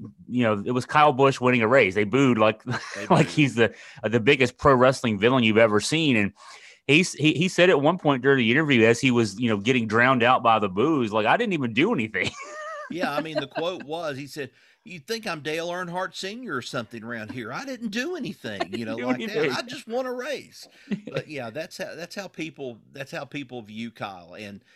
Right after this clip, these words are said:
Speaker 2: you know, here's the other thing too. When he came in the media center, uh, last night for the, uh, post-race interviews,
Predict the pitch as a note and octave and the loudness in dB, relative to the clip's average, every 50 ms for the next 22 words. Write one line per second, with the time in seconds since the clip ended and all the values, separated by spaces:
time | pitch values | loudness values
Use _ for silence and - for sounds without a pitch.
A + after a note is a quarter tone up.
0 | _ _ _ _ - A#2 A2+ A2 A2 G#2+ C#3 F3+ F#3 C#3+ C#3+ C3+ C#3+ C#3 D3 C#3+ | _ _ _ _ -16 -12 -12 -12 -12 -12 -12 -14 -14 -14 -10 -8 -8 -8 -8 -10
1 | C3 - - B2 A2 G#2+ - - C3 A2+ G#2 F#2 E2+ F2+ G2 G#2 C#3+ D#3 - F3+ | -12 -12 -12 -12 -12 -14 -14 -12 -12 -12 -12 -14 -16 -16 -16 -14 -14 -12 -12 -12
2 | F3+ F3 F3+ E3+ D3 B2 A2+ A#2 B2 C3+ C3+ C#3+ C#3+ - - - D3 C#3 C#3 C#3 | -10 -10 -12 -14 -12 -12 -10 -10 -10 -10 -10 -12 -12 -12 -12 -12 -12 -12 -12 -12
3 | C3+ C3+ C3 - - A#2 A2 G#2+ G#2+ G#2 G#2 G#2 G2 G2+ A#2+ B2 B2+ B2 - - | -12 -14 -16 -16 -16 -16 -14 -14 -14 -14 -16 -16 -16 -12 -10 -8 -8 -8 -10 -14
4 | - B2+ B2 B2 B2+ B2 - _ _ - A2+ G#2 F2+ G2 F#2 F#2 F#2+ F#2 F2 - | -14 -12 -12 -12 -12 -12 -14 _ _ -14 -14 -12 -12 -14 -14 -14 -14 -16 -18 -18
5 | _ - B2+ C3 B2+ - B2 A#2 A2 - - A#2+ A#2 B2 A#2 G#2 A#2+ A#2+ A#2+ A#2+ | _ -12 -12 -12 -12 -12 -14 -14 -12 -12 -14 -12 -12 -12 -14 -14 -14 -14 -14 -14
6 | A#2 - | -16 -18